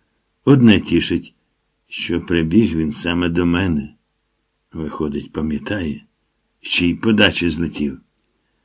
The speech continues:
Це, може, і є найголовніше. Може, саме це, коли потрібно буде,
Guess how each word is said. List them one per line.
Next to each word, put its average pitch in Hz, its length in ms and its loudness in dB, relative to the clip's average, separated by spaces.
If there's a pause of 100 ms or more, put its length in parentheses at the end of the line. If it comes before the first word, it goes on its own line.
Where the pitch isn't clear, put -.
(420)
Це, 143 180 4
може, 156 320 8
і 135 260 8
є 156 200 6
найголовніше. 85 1080 0 (880)
Може, 123 340 4
саме 123 360 4
це, 139 380 4
коли 117 280 2
потрібно 113 640 6
буде, 131 440 6